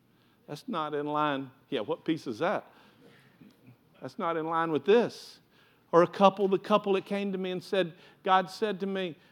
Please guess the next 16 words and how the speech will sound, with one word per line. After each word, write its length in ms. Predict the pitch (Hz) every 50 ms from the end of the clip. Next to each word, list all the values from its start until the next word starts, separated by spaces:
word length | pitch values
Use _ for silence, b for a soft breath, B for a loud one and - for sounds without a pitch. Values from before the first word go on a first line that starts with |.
| b b
God 260 | - 185 185 190 175
said 300 | - - - 214 202 185
to 100 | 196 190
us 380 | - 202 190 180 160 - - - b b b b b
to 100 | - 190
marry 420 | 190 190 202 220 226 226 220 214 202
our, 160 | 185 180 156 - - - _
ma-, 180 | 160 170 208
get 220 | 185 143 208 214 180
married 360 | 180 214 247 262 214 160 127
right 280 | 120 160 185 190 185
now." 440 | 180 190 233 269 285 254 160 101 - _ b b b b b b b _ _
And 160 | 160 147 160
I 80 | 156 156
said, 400 | 143 - - 180 160 151 143 143 - b b b b b b b b b -
"Uh, 80 | 156